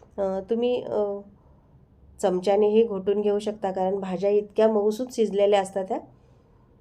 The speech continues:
छान एकजीव झालं की थोडंसं पाणी घालून, आता भाजी तुम्हाला कितपत पातळ पाहिजे, थोडीशी घट्ट पाहिजे, त्याप्रमाणे तुम्ही करू शकता. आता याच्यामध्ये मी पाणी घालणार आहे.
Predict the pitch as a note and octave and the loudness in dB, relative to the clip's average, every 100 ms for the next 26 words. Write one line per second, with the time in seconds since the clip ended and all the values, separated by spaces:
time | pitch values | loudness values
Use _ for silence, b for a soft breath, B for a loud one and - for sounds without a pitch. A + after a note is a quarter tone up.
0 | _ _ _ _ - - - F#3 F#3 - | _ _ _ _ -20 -16 -8 -6 -6 -10
1 | - F#3 F#3+ G3 G#3 B3+ B3 G#3+ G#3+ G#3+ | -12 -6 -2 0 0 0 -2 -2 -2 -4
2 | G#3+ G#3+ G#3+ B3 A3+ G#3+ A3 A3+ C#4 C#4+ | -2 0 0 0 4 4 4 2 0 -4
3 | B B - G3+ G#3 A3 F#3+ G#3+ G#3+ G#3 | B B -10 -4 -2 0 0 0 2 2
4 | G#3 G#3 G#3+ - A3+ A3+ A3+ G#3 G#3 F#3+ | 2 0 -6 -2 0 0 -2 -2 -2 -4
5 | - G#3 G#3 G#3 - _ - F#3 F#3+ F#3+ | 0 2 2 -4 -20 _ -14 -6 -2 -2
6 | G3 G3 G#3 G3+ G3+ G#3 G#3 F#3+ - G3 | -2 -4 -4 -4 -4 -6 -8 -4 -2 -2
7 | F#3 F#3 F#3+ B B B - F#3 F#3+ F#3 | -2 -4 -8 B B B -8 -4 -2 0
8 | F#3 F#3+ G3+ A3 C4 C4 F#3+ F3+ - E3+ | 0 -2 -2 0 2 2 2 -4 -6 -4
9 | F3 F3 F#3+ G3 G3 G3+ C#4 - b b | -4 -4 -4 -4 -2 -2 -2 -6 b b
10 | b - A3 A3 A#3 A3+ F#3+ F#3+ F#3 F#3+ | b -6 2 4 4 4 0 0 0 -2